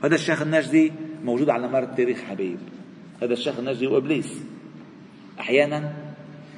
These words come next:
بيلبس ثياب أهل نجد، أحيانا بيلبس ثياب أهل الشام،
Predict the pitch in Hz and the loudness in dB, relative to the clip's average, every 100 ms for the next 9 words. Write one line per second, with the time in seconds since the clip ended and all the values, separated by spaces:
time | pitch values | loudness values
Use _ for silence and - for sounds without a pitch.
0 | - - 139 139 139 - 127 - 120 131 | -10 6 6 8 4 2 -6 2 6 6
1 | 135 - - - - 123 113 110 98 85 | 4 0 -8 -10 0 2 4 4 2 0
2 | - - - - - - - 120 156 185 | -4 -10 -10 -12 -14 -10 -4 4 6 6
3 | 156 147 - - - - - 110 139 135 | 2 0 -6 -12 -14 -10 -2 2 2 2
4 | 117 113 127 135 127 - 101 120 - 175 | 2 2 6 6 4 2 2 2 2 2